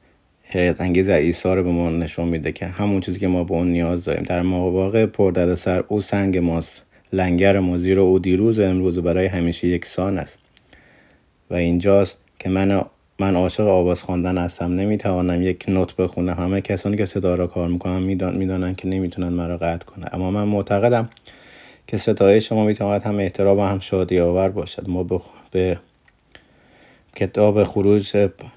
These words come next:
باب پونزده عصر یکشنبه گذشته نگاه می‌کردیم که موسی و مریم و بنی اسرائیل از شکست دشمنان خود و رهایی آنها از بردگی خوشحال بودند.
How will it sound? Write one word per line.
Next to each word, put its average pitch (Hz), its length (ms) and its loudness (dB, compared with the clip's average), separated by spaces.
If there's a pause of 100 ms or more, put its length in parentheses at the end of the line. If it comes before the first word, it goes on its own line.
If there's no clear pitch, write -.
(200)
باب 92 300 2
پونزده 101 500 0
عصر 101 280 -2
یکشنبه 92 420 0
گذشته 92 400 -2
نگاه 95 300 0
می‌کردیم 90 400 -2
که 95 120 -4
موسی 92 340 -2
و 107 100 2
مریم 95 340 0
و 98 100 0
بنی 87 280 -2
اسرائیل 90 360 -2
از 87 140 -2
شکست 101 360 -2
دشمنان 87 500 -4
خود 90 260 -4
و - 20 -2
رهایی 90 460 -2
آنها 90 280 -2
از 85 160 -6
بردگی 85 440 -4
خوشحال 87 500 -4
بودند. - 360 -8